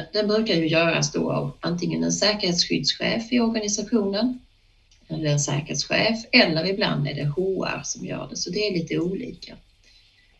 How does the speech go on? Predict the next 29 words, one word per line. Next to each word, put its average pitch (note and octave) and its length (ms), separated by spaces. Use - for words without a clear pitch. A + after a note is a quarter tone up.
Och G#3 80
det B3+ 120
ska G#3 160
dokumenteras, F3+ 840
det D#3+ 120
samtalet. E3 840
Och - 160
eventuella D#3 540
sårbarheter, G#3 1120
eh, F3 300
sånt F3+ 320
som E3+ 160
man E3+ 300
skulle G#3+ 340
kunna A3+ 300
behöva G3 340
överväga E3 520
en, D#3+ 200
en E3 220
gång. E3+ 380
Det F3 80
kan E3 260
vara E3+ 140
att - 120
man D#3+ 140
har E3 280
en - 140
ekonomisk, E3 800
eh, - 380